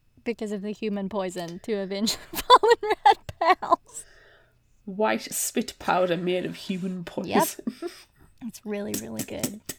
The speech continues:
Speaker 1: Oh, do you know what's exciting? Um, I,
Speaker 2: Mm.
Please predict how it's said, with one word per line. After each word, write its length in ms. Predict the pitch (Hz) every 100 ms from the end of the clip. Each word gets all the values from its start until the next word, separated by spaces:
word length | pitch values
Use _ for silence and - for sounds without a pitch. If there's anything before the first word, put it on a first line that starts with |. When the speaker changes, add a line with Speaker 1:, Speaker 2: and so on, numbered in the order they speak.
| _ - - - - - - -
Speaker 1:
Oh, 60 | 294
do 100 | 311
you 60 |
know 60 | 320
what's 160 | 339
exciting? 640 | 320 - 233 214 247 262 269 - - -
Um, 440 | 240 220 196 196 - _ _ -
I, 320 | 240 240 233
Speaker 2:
Mm. 340 | 240 - 220